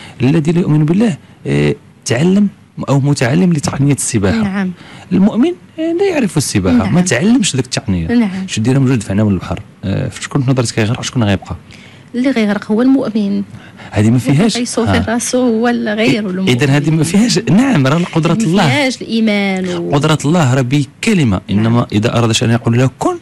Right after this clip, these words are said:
Speaker 1: فيكون.
Speaker 2: فيكون.
Speaker 1: سيدنا موسى ضعيف، حطته في التابوت ما غرقوش.
Speaker 2: مهم.
Speaker 1: ما غرقوش البحر.
Speaker 2: مهم.
Speaker 1: لكن فرعون في قمة عنفوانه
Speaker 2: مهم.
Speaker 1: وجبروته
Speaker 2: نعم.
Speaker 1: وجيشه تطبق عليه البحر.
Speaker 2: نعم.
Speaker 1: النار نورمالمون كتحرق ولا لا؟
Speaker 2: كتحرق.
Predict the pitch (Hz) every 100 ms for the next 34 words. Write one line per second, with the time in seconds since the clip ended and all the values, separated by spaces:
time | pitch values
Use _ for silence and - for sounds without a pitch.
0 | - _ - 160 151 156 110 104 165 165
1 | 135 120 117 113 104 90 - 90 101 180
2 | - - 120 113 110 - 113 175 180 165
3 | 151 - 110 104 - 196 190 160 175 160
4 | 117 - 196 107 - 98 - 165 160 147
5 | 120 127 131 - 101 107 - 117 - 165
6 | 165 151 135 - 208 - - 87 113 -
7 | 113 139 143 101 101 107 104 123 170 127
8 | 107 120 - 247 - - - - 185 196
9 | 202 151 135 - 220 170 151 160 - -
10 | 117 123 117 110 107 107 101 - - 185
11 | 160 117 92 95 - - - - - -
12 | - - - 185